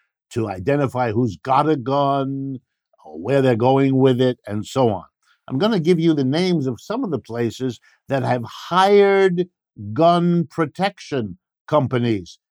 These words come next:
It's a whole new industry. Here we go.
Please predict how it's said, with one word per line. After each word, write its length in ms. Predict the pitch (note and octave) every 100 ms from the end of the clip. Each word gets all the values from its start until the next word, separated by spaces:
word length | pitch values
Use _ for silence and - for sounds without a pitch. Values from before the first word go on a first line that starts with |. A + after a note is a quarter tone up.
| _
It's 240 | - A3 -
a 140 | B3+
whole 500 | - A2+ A#2 C3 C#3
new 480 | C3 B2 C3+ D3 D#3
industry. 760 | G3 A#3+ G#3+ C3 - - G2 D#2+ _ -
Here 100 | E3+
we 100 | F#3
go. 260 | B2+ F#2+